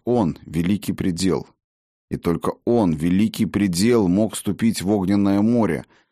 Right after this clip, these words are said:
начав отделять светлое от темного и легкое от тяжкого,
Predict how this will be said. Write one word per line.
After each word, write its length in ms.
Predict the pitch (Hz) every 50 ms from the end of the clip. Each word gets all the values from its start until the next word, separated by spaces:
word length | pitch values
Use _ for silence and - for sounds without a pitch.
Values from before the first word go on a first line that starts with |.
| _ _ -
начав 440 | 90 87 90 87 - 107 98 - 107
отделять 480 | 101 92 82 90 101 104 110 110 92
светлое 640 | - - - 98 98 113 120 117 - 117 113 110 107
от 100 | 104 107
темного 580 | - - - 120 123 123 113 117 113 113 110 110
и 180 | - - 104
легкое 540 | 110 107 107 117 117 - - - 113 113 110
от 120 | 104 - -
тяжкого, 680 | - 127 123 107 - - - - - - - -